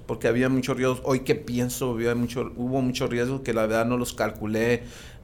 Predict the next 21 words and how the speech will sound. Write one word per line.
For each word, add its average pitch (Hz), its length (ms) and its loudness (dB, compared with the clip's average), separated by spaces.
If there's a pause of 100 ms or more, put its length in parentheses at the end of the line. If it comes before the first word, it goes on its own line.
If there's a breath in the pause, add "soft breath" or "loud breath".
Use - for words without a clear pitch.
En, 113 320 -2
en, 113 340 2
en 113 140 0
realidad 117 300 6
no 127 200 4
creo 127 200 6
que 131 100 2
los, - 460 2 (120)
los, 104 480 -2
no 120 200 2
me 147 120 8
importaban, 135 720 6 (720 loud breath)
porque 135 320 6
lo 127 140 6
que 131 100 2
más 135 260 6
me 175 80 4
importaba 135 500 4
era 151 100 8
mi 143 160 4
mamá 127 640 6